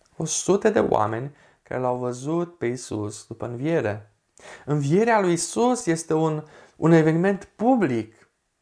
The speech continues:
care poate să fie atestat public și istoric. Nu este o afirmație despre ceva ce se întâmplă în ascuns. Uh,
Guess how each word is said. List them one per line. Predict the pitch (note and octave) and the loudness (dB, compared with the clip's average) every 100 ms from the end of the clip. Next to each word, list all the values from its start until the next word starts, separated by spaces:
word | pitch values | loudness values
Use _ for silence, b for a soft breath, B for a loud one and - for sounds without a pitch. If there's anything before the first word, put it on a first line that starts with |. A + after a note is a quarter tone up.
| _ - | _ -4
care | D3+ D3+ | 0 0
poate | D3+ F#3+ A3 F#3+ | 2 2 0 -4
să | F3 | -6
fie | E3 G3 | -2 0
atestat | F#3 F3 E3 - G#3+ G#3+ B2+ - _ b b b - | 0 -2 -6 -4 -2 0 -2 -6 _ b b b -6
public | G#3 G3+ C#3 G#2+ G2+ _ _ _ _ | -2 0 -2 -6 -10 _ _ _ _
și | C#3+ | -10
istoric. | D3 - - F#3+ C#3+ G2+ - _ _ b b b | -10 -8 -4 -2 -2 -6 -12 _ _ b b b
Nu | G#3+ | -4
este | A#3 A#3 - E3 D#3 C#3 B2 B2+ _ _ _ _ _ _ _ _ _ | -4 -4 -2 0 0 0 -4 -8 _ _ _ _ _ _ _ _ _
o | - | -2
afirmație | A#2+ D3 A#2 B2+ D#3 D3+ | 0 0 2 2 0 -2
despre | B2 - B2+ | -4 -4 -6
ceva | - A#2+ B2 | -6 -4 -4
ce | C3+ B2+ | -4 -8
se | - A#2+ A#2+ b b | -6 -6 -6 b b
întâmplă | C3+ C3 - C#3+ D#3 - B2 A2 - | -12 -10 -6 -4 -4 -4 -4 -4 -6
în | A2+ | -8
ascuns. | A2 - - F#3 C#3 G#2 G2+ - - _ _ _ b b b b - | -8 -8 -8 -4 -4 -4 -10 -16 -20 _ _ _ b b b b -10
Uh, | G#2+ G#2 G#2 G2+ | -4 -4 -4 -6